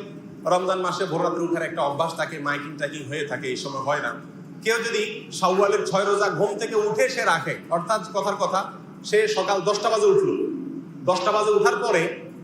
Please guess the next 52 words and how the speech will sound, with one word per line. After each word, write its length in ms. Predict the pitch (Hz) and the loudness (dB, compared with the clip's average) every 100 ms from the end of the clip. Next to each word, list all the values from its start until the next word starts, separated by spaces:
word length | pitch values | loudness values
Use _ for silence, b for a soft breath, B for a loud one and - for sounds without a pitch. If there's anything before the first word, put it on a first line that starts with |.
| - | -10
সে 360 | - 214 185 180 | 0 4 4 4
এখন 320 | 180 175 208 | 0 -2 0
মনে 220 | 202 202 | 2 2
করলো, 380 | 196 196 196 190 | 4 2 2 2
"খাবার 180 | 170 185 185 | 0 0 0
তো 80 | 185 | 0
খাই 240 | 170 226 | 2 4
নাই, 180 | 240 165 | 4 2
তাহলে 200 | 180 170 | 2 0
এখন 180 | 156 160 | -2 -4
রোজা 140 | 147 | -2
নিয়ত 200 | 139 127 | -2 -4
করে 220 | - 113 | -4 -6
ফেললাম", 480 | - 190 180 156 - | -4 -4 -6 -8 -12
এটা 140 | - 156 | -4 0
হবে 220 | 147 156 | 0 -2
কিনা? 260 | 143 - 101 | -6 -10 -12
উত্তর 200 | - 143 | -10 -10
হলো 180 | - - | -10 -10
না, 120 | - - | -10 -4
হবে 140 | 131 131 | -4 -4
না। 120 | - - - - - | -8 -12 -14 -16 -6
শাওয়ালের 480 | 180 185 208 185 - | 0 4 6 4 2
ছয় 240 | 165 175 | 0 2
রোজা 140 | 170 160 | 2 2
সহ 320 | 151 165 147 | 0 0 0
নফল 240 | 143 190 190 | 2 4 4
রোজা, 320 | 190 233 - 190 - 175 | 4 4 2 -2 -10 -6
এ 80 | 170 | 0
ধরনের 280 | 180 214 196 | 2 4 6
রোজা, 480 | 190 214 254 190 185 | 6 6 2 0 -2
এগুলো 280 | 165 185 170 | 0 2 2
নিয়ত 360 | 160 160 170 | 2 0 0
করতে 160 | 165 175 | 0 0
হবে 140 | 156 | 0
রাত 300 | 135 143 - | 0 -2 -4
থেকে। 220 | - - 190 - - - | -10 -10 -12 -12 -14 -2
আপনি 180 | 185 202 | -2 0
যদি 180 | 208 - | -2 0
সন্ধ্যা 280 | 196 214 | 0 0
রাত্রে 160 | 214 208 | 0 -4
শোয়ার 240 | 190 190 | -4 -4
সময় 180 | 185 196 | -2 -2
নিয়ত 180 | 185 180 190 | -2 -2 -2
করে 160 | 190 | -4
শোন 220 | 185 139 | -2 -4
যে 80 | - | -2
আজকে, 240 | 160 - 156 | -2 -2 -4
কালকে 180 | 139 | -4
আমি 100 | 147 | -6
রোজা 220 | 139 143 127 | -4 -2 -2
রাখবো, 300 | 110 175 | -2 -6